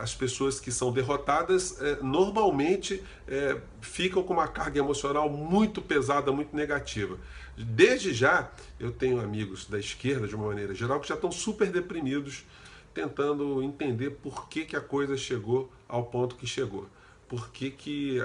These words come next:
a sociedade, de uma maneira geral, não tá entendendo o discurso, principalmente o discurso do P T. O P T fez uma avaliação equivocada, a gente falou isso no nosso outro vídeo.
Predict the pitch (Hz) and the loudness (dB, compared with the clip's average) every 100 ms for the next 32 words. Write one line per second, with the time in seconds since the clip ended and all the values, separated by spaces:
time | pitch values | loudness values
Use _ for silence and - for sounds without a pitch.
0 | - 117 131 120 123 110 123 123 113 113 | -4 -2 -2 0 -2 0 0 0 -2 -2
1 | 110 110 107 107 113 131 170 220 - 196 | -2 -2 -4 -2 0 2 0 0 2 2
2 | 190 196 170 139 156 135 117 113 - 131 | 2 -2 0 0 0 -2 -2 -6 -4 -4
3 | 120 - 101 - - - - 190 262 - | -4 -8 -14 -20 -20 -18 2 2 2 -2
4 | - 151 135 147 147 127 - 127 120 120 | 0 2 2 -2 -6 -10 -6 -4 -4 -4
5 | 117 123 117 - - - - - - - | -6 -6 -6 -10 -14 -20 -20 -20 -20 -4
6 | 190 196 220 208 185 180 156 143 123 135 | 0 0 2 2 4 4 4 2 2 2
7 | 123 117 - - - 170 170 160 147 165 | 0 -2 -14 -16 -2 -2 0 -4 -2 -2
8 | - 165 175 175 147 151 - 147 127 127 | 4 4 4 0 0 -2 -2 2 2 2
9 | 120 120 120 117 117 - 110 113 135 131 | -4 -4 -2 -2 -4 -4 -6 -4 -6 -6
10 | 139 165 - | -8 -8 -12